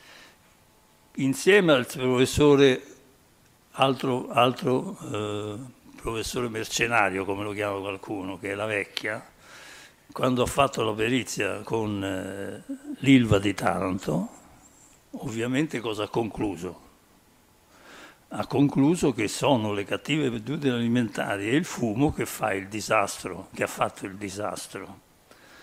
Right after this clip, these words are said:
con le emissioni, le sapete tutte, non ve lo dico, ma che il lavoro non c'entra proprio niente. Eh, questo per dirvi dove arrivano, a dichiarare questa cosa qua. no?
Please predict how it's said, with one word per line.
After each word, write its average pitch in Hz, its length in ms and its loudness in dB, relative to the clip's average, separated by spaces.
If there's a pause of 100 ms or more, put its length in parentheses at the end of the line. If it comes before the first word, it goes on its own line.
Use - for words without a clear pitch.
(960)
con 98 220 -8
le 95 120 -4
emissioni, 95 720 -2
le 90 100 -10
sapete 98 420 -4
tutte, 107 300 -6
non 98 180 -10
ve 120 120 -6
lo 156 100 -4
dico, 90 360 -10
ma 101 320 -8 (240)
che - 140 -6
il 110 140 -8
lavoro 90 500 -4
non 101 160 -6
c'entra 90 480 -8
proprio 85 480 -12
niente. 85 360 -14 (240)
Eh, 196 100 -14 (260)
questo - 480 -14 (380)
per 95 180 -6
dirvi 98 460 -8
dove 95 320 -6
arrivano, 98 840 -12 (520)
a 127 40 -8
dichiarare 107 760 -8
questa 101 340 -14
cosa 98 260 -12
qua. - 180 -20 (180)
no? 175 120 -20